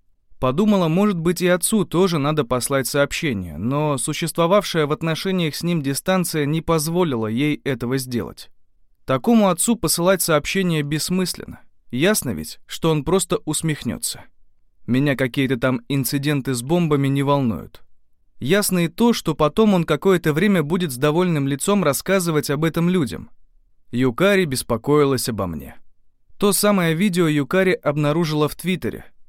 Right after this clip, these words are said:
одного знаменитого блогера. Обнаружила его в тот момент, когда уже начинала испытывать раздражение в отношении не отвечавшей на сообщения матери.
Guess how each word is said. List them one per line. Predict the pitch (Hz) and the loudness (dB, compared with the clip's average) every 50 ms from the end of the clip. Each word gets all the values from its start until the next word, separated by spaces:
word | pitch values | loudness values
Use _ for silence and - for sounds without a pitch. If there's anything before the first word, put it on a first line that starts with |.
| - _ - - | -20 _ -6 -4
одного | 143 131 135 147 147 165 190 208 | -2 -2 0 0 2 2 2 2
знаменитого | 185 156 156 147 147 143 143 135 120 135 127 143 | 2 2 0 2 2 0 0 -2 -2 -2 -2 -2
блогера. | 147 147 156 143 117 - - - - - - - - - - _ - | -2 0 0 -2 -2 -2 -6 -12 -16 -16 -20 -20 -20 -20 -20 _ -2
Обнаружила | - 147 147 160 170 180 202 240 214 196 190 175 | -2 0 0 2 2 2 2 2 2 2 2 2
его | 170 160 160 180 180 | 2 2 2 0 0
в | - - | -2 0
тот | - 185 170 - - | 0 0 0 0 0
момент, | 113 110 113 139 175 185 175 - | -2 -2 0 0 0 0 -2 -2
когда | - 139 127 123 135 175 190 185 | -4 -4 -4 -2 0 2 2 2
уже | 170 147 165 | 2 0 -2
начинала | 160 147 131 147 143 156 175 180 165 147 | -2 -2 -2 -2 -2 -2 0 0 0 0
испытывать | 135 - - - 196 190 165 165 160 151 - | -2 -2 -4 -2 -2 -2 0 -2 -2 -2 -2
раздражение | - 156 147 135 143 175 170 151 170 202 180 143 117 104 95 | -2 -2 -2 0 0 0 0 2 2 2 2 2 0 -2 -4
в | 87 | -6
отношении | 101 107 - 131 127 120 - 185 190 190 180 160 | -8 -6 -6 -6 -6 -2 -2 0 0 0 0 0
не | 143 139 | 0 0
отвечавшей | 139 131 123 - 135 123 - 175 175 180 - - 165 | -2 -2 -2 -2 -4 -4 -2 -2 -2 -2 -2 -4 -4
на | 139 139 127 | -4 -4 -2
сообщения | - 139 131 117 - - 127 110 107 113 120 131 | -2 -2 -2 -2 -2 -4 -2 -2 0 0 0 0
матери. | 139 143 127 113 - 90 - - | 0 -2 -2 -4 -6 -10 -14 -14